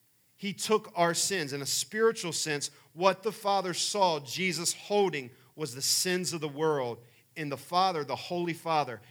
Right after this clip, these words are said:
had to turn away. Some of you that know your Bible, you remember in the Garden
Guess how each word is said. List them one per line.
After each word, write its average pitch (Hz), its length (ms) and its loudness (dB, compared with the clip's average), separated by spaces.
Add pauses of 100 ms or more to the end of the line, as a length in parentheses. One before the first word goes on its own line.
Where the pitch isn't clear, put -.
had 156 180 -2
to 135 60 -8
turn 151 380 -6
away. 139 420 -2 (1400)
Some 170 220 0
of 180 80 2
you 175 60 0
that 156 140 -2
know 160 100 0
your 151 160 0
Bible, 160 360 2
you 143 120 -8
remember 151 340 -4
in 139 80 -4
the 131 80 -8
Garden 143 520 -2